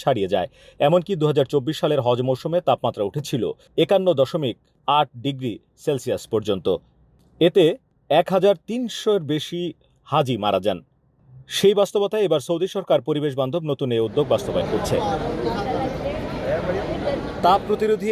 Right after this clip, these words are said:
এই রাস্তার আবরণ সূর্যালোক প্রতিফলিত করে এবং রাতে তাপ নির্গত করে হিট আইল্যান্ড প্রভাব হ্রাস করে। দু হাজার উনিশ সালে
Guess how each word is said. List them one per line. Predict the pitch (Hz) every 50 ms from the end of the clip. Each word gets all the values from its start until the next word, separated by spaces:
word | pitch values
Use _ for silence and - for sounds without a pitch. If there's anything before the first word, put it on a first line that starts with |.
| 196
এই | 170 165
রাস্তার | 160 160 165 - - 190 180 165 147
আবরণ | 143 160 180 208 226 202 -
সূর্যালোক | - 180 160 139 175 165 165 165 135 -
প্রতিফলিত | 139 127 - 131 - 123 120 - - 123 - _ -
করে | 143 143 156 190 208
এবং | 175 143 139 123 113 _ _ _ _ - 113
রাতে | 131 139 - 165 135 - _ -
তাপ | 151 165 165 _ -
নির্গত | 127 131 139 135 170 156 - 156 -
করে | 175 165 143 113 95 92 87
হিট | 110 123 156 170 - - - 120
আইল্যান্ড | 123 127 127 131 131 127 -
প্রভাব | 127 127 113 123 120 98
হ্রাস | 101 101 98 98 -
করে। | - - 107 98 95 90 - _ _ _ _ _ _ _ _ -
দু | 131 156
হাজার | 170 165 180 156 143 147
উনিশ | 160 175 165 -
সালে | 202 175 147